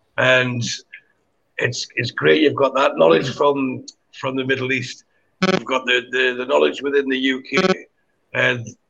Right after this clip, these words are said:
it's no coincidence that the Reuben brothers are involved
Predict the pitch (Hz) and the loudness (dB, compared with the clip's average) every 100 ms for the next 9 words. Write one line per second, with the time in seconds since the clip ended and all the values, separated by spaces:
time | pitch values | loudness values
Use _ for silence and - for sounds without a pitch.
0 | _ _ - 127 120 - 139 156 170 - | _ _ -6 -6 -6 -10 0 4 4 2
1 | 147 147 139 127 123 117 127 120 120 127 | 2 2 2 -6 -8 -8 -8 -8 -6 -6
2 | 135 123 123 127 123 120 120 120 113 123 | -6 -6 -6 -2 -2 -2 -4 -4 0 2
3 | 120 113 | 2 -2